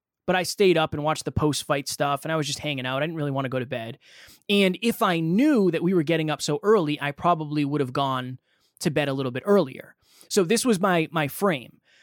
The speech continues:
I said, "Well, what I have to do is I have to plan out my Sundays better. So I want every Sunday to be the same. I don't wanna have a bunch of different things in terms of I'm gonna go to the gym at this time, I'm gonna go to," no, I don't, I don't like that. That doesn't work super well for me.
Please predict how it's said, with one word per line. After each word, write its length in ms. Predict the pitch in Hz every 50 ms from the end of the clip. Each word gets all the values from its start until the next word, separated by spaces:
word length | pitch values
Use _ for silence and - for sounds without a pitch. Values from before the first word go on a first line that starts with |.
| _ _ -
I 60 | 170
said, 180 | 151 - 185 165
"Well, 220 | 160 190 185 165
what 240 | 156 165 196 226 240
I 100 | 240 247
have 320 | 180 156 208 208 202 - -
to 140 | - 185
do 400 | 156 151 147 131 131 139 165 165 - - -
is 120 | 180 147 170
I 120 | 170 180
have 200 | 165 196 190 -
to 80 | - 165
plan 340 | - - - 170 165 160 151
out 160 | 143 147 -
my 100 | 147 143
Sundays 400 | 143 - 233 254 202 151 135 127
better. 320 | - - 151 - - - _ _ _ _ _ _ _ _ _ _ _ -
So 400 | - - 214 190 180 170 160 - _ _ _ _ _ _ _ _ _ _ _ _ - -
I 100 | 180 190
want 260 | 202 220 220 185 - -
every 320 | 196 233 226 254 269 220
Sunday 360 | - - 220 208 196 196 185
to 80 | 180 165
be 120 | 165 175
the 80 | 160 139
same. 260 | - - 135 - - _ _ _ _ _ _ _ _ _ -
I 120 | - 160
don't 160 | 175 202 196 202
wanna 200 | 202 196 190 175
have 200 | 170 185 180 165
a 60 | 156
bunch 220 | 151 185 175 -
of 60 | 170
different 260 | 156 175 - 165 147 -
things 280 | - 196 170 160 143
in 80 | 151 147
terms 240 | - 165 156 131 139
of 80 | 139
I'm 100 | 143 160
gonna 140 | 160 156 143
go 120 | 139 156
to 60 | 151 143
the 80 | 139
gym 180 | 127 143 156 143
at 60 | 139
this 180 | - 220 208 -
time, 240 | 202 196 185 175
I'm 60 | 160 156
gonna 140 | 156 151
go 120 | 151 151 147
to," 80 | -
no, 160 | 160 151 120 95
I 120 | 101 165
don't, 140 | 180 190 185 175
I 60 | 190
don't 160 | 233 220 180
like 180 | 185 165 147 -
that. 140 | 131 123
That 100 | - 170
doesn't 220 | 180 180 165 147 165
work 180 | 160 170 151
super 260 | - - 175 160 147 147
well 200 | 143 156 156 -
for 100 | - -
me. 180 | 151 - -